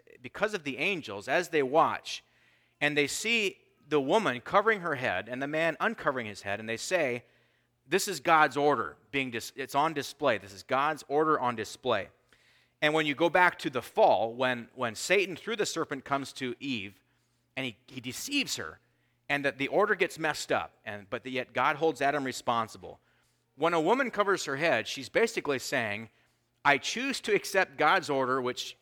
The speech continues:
which goes way back to the beginning." And it's a rebuke to Satan, because Satan was the one, he's the father of lies, he's the one who came and tried to disrupt God's plan, his perfect plan.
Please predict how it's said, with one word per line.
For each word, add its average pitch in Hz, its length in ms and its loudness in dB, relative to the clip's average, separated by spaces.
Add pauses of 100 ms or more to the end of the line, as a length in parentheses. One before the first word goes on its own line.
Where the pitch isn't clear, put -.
which 135 240 -6
goes 143 260 2
way 131 260 4
back 151 340 4
to - 60 -16
the 123 80 -12
beginning." 107 500 -4 (640)
And 156 140 4
it's 165 160 0
a 170 60 2
rebuke 165 480 0
to 170 100 -2
Satan, 117 460 -2
because 135 280 -4
Satan 220 300 0
was 165 160 -4
the 151 80 -2
one, 127 300 0
he's 175 240 -4
the 139 80 -2
father 208 360 2
of 135 120 -2
lies, 117 380 2
he's 220 180 -8
the 196 80 -2
one 175 160 2
who 151 80 -6
came 165 360 -6 (540)
and 143 100 -2
tried 190 280 2
to 156 80 -6
disrupt 151 460 -2
God's 135 260 2
plan, 196 280 -4
his 117 140 -12
perfect - 380 -10
plan. 139 320 -4